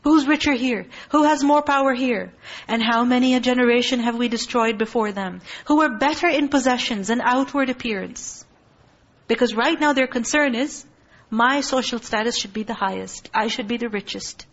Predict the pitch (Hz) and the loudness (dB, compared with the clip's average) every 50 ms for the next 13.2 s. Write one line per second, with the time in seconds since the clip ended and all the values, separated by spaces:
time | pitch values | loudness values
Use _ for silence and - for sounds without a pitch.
0 | _ _ _ _ - 214 220 214 208 220 226 254 254 294 294 285 - 277 285 294 | _ _ _ _ -6 -4 -2 0 2 2 2 4 4 2 2 2 4 2 4 4
1 | 302 285 - 196 226 226 - 247 226 196 220 214 202 202 - 196 196 196 - - | 2 0 -2 -2 -2 -2 0 -2 -2 -2 -4 -6 -4 -4 -2 -4 -4 -4 -8 -16
2 | - - - - - - - - - 233 233 - - - 302 330 339 330 330 330 | -18 -20 -20 -20 -20 -18 -10 -4 -2 -2 -2 0 0 2 4 4 4 4 4 4
3 | 359 392 392 381 - - - - 226 233 - 254 240 233 - - 226 - 226 214 | 4 4 2 -2 -12 -12 -4 -2 -2 -2 0 -2 -4 -4 -4 -6 -4 -2 -2 -2
4 | 220 - - 196 202 185 208 196 196 196 - 190 190 - - - - - 220 220 | -2 -4 -4 -6 -4 -4 -4 -4 -6 -6 -8 -10 -10 -10 -10 -6 -4 -4 -2 -2
5 | 226 220 - 247 214 202 208 220 - 233 220 226 220 - 220 202 - 208 202 202 | -2 -2 -2 -2 -2 -2 -4 -4 -4 -4 -6 -6 -6 -6 -8 -8 -8 -8 -10 -10
6 | 196 - 196 - 208 190 196 - - - - - - - - - 220 220 233 240 | -10 -12 -12 -10 -10 -10 -10 -12 -16 -20 -20 -20 -18 -14 -6 -2 0 2 2 2
7 | 240 240 240 240 262 240 233 240 240 233 226 226 240 247 240 247 233 240 240 - | 0 0 -2 0 0 2 2 2 2 2 2 0 0 0 2 2 0 0 0 -2
8 | 285 277 285 285 294 320 349 370 - - _ _ _ _ _ - - 202 196 202 | -4 -4 -2 -4 -4 -4 -4 -6 -10 -18 _ _ _ _ _ -10 -8 -6 -6 -8
9 | - - - - - - - - - 214 214 233 240 - 254 254 254 269 247 254 | -10 -14 -16 -16 -18 -20 -12 -4 0 2 4 4 4 2 2 2 2 4 4 4
10 | 254 254 240 208 233 233 - 294 294 254 302 294 320 349 339 - - - 233 220 | 4 4 4 2 0 0 2 0 2 2 2 2 2 0 -2 -4 -2 0 2 2
11 | 247 254 311 320 294 330 320 339 349 381 403 359 247 254 262 269 233 220 254 254 | 2 2 2 2 2 2 4 4 2 2 2 2 4 4 4 4 4 2 2 2
12 | 294 320 311 330 320 339 359 381 330 262 240 277 269 247 240 240 262 294 302 320 | 4 2 4 4 2 2 0 2 2 2 2 2 2 4 4 4 4 4 4 2
13 | 330 349 381 403 | 2 2 0 0